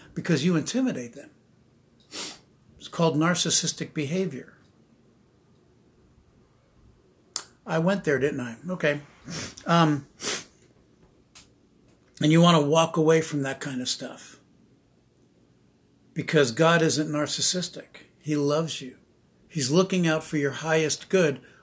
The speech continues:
with no concern on whether you return it or not. It's unconditional. I had somebody arguing with me that the, the word unconditional love is not found in the Bible. Like,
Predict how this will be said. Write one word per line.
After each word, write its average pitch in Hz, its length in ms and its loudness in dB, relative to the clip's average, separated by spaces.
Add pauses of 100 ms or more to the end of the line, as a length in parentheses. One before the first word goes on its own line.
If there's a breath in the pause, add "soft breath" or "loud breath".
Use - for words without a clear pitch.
with 143 220 -4
no 185 240 4
concern 220 500 0
on 143 140 -2
whether 156 240 0
you 156 180 -4
return 151 420 -2
it 127 100 -4
or 127 80 -10
not. 117 260 -12 (520 soft breath)
It's - 320 -2
unconditional. 147 1400 -2 (760)
I 165 80 0
had 151 120 0
somebody 151 300 4
arguing 151 480 4
with 131 160 -6
me 151 160 0
that 143 220 -2
the, 147 60 -12
the 147 320 -4
word 156 260 0
unconditional 151 680 -2
love 151 340 2 (220 loud breath)
is 139 140 -4
not 151 220 0
found 156 360 0
in 143 100 -2
the 139 60 -2
Bible. 139 440 -4 (1000)
Like, 139 160 -16